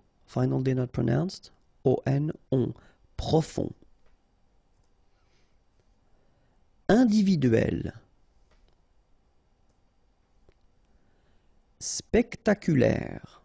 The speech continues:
Ok, so they don't insist on the final E, so l'air spectaculaire.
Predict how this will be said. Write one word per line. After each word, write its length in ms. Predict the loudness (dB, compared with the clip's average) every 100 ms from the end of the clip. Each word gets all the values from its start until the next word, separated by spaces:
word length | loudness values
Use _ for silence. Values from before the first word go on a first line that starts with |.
| -12
Ok, 200 | -6 -6
so 140 | -4
they 200 | -6 -6 -8
don't 160 | -6 -4
insist 320 | -4 -6 -6
on 60 | -6
the 60 | -6
final 400 | -4 -4 -4 -4
E, 260 | -2 -2 -2
so 220 | -6 -6 -8 _ _ _
l'air 680 | 2 4 6 4 0 -6 -10 -16 _ -20 _ _ -18
spectaculaire. 3500 | -12 -12 -6 0 0 0 _ -20 -20 -20 _ _ _ _ 2 2 0 -4 _ _ _ _ -2 2 2 0 -12 _ 0 2 2 -2 -8